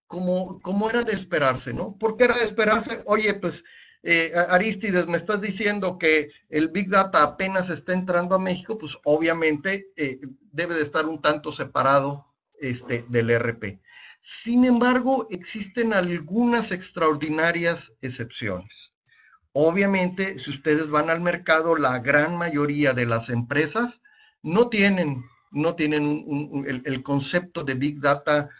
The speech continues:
eh, eh, muy posicionado en su, eh, eh, en su cabeza. Sin embargo, eh, eh, no-, nos podemos ir dando cuenta que cada vez más se empieza a hacer esta integración.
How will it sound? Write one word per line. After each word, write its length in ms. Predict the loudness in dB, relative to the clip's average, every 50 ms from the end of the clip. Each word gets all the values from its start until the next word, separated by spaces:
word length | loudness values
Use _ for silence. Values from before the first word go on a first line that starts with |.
| _ _ _ -12
eh, 280 | -10 -10 -8 -6 -6 -6
eh, 40 | -6
muy 420 | -4 -4 -4 -2 0 0 -2 -2 -6
posicionado 1080 | -2 -2 -2 0 0 -6 -6 -2 -2 0 2 4 4 6 6 4 4 2 0 -2 -4 -6
en 160 | -6 -4 -4
su, 480 | -6 -6 -6 -6 -6 -6 -8 -10 -14 -16 _ _ _ _ _ _
eh, 180 | -8 -8 -8 -6
eh, 340 | -6 -6 -6 -6 -10 -12 -6
en 120 | -4 -4 -4
su 140 | -4 -4 0
cabeza. 540 | 0 2 4 4 2 2 -4 -8 -8 -8 _ _ -20 -20 -20 -20 _
Sin 280 | -14 -10 -6 -4 -2
embargo, 760 | -2 0 4 6 6 6 6 4 0 -2 -2 -4 -4 -14 _ _ _ _ _ _ -2
eh, 420 | 0 2 2 2 0 -4 -6 -10 -18 -20 _ _ _ _ _ _
eh, 460 | -16 -16 -16 -16 -16 -18 -18 -18 -16
no-, 380 | -14 -14 -10 -2 -2 -2 -2 0
nos 200 | -2 -4 -4 -4
podemos 540 | -4 -8 -4 -4 -2 -2 0 -2 -2 -4 -6 -6
ir 280 | -6 -4 -4 -4 -4 0
dando 440 | 0 0 0 0 -4 -6 -6 -8
cuenta 540 | -4 -2 -2 -2 -2 -2 -4 -4 -4 -4 -6
que 260 | -8 -8 -8 -8 -6
cada 320 | 0 0 0 2 2 -2 -2
vez 260 | -2 -2 -4 -4 -4
más 300 | -2 0 0 -2 -2 -4
se 80 | -6 -6
empieza 480 | -6 -6 -10 -8 -8 -6 -6 -4 -6
a 20 | -6
hacer 260 | -2 0 0 2 2
esta 260 | 0 -2 -4 -4 -4
integración. 760 | -4 -4 -2 -4 -2 0 0 -2 -2 -4 -10 -12 -12 -14